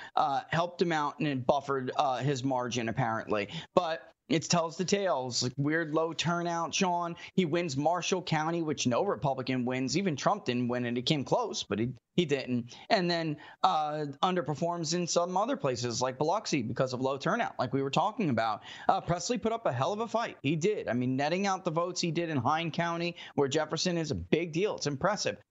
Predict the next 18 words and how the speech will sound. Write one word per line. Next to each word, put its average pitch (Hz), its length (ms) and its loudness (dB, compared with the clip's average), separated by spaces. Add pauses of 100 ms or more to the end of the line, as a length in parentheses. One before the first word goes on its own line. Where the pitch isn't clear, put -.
(140)
It 170 120 4
never 156 220 2
should 160 160 0
have 147 100 -4
been 135 160 0
that 101 180 0
way. 85 240 -2 (640)
Never 190 400 2
should 196 220 -2
have 170 100 -2
been 151 220 0
that 98 200 0
way. 85 200 0 (400)
And, 139 440 0
uh, 135 360 0 (120)
it 131 160 0
was. 120 520 0 (280)
So 143 580 2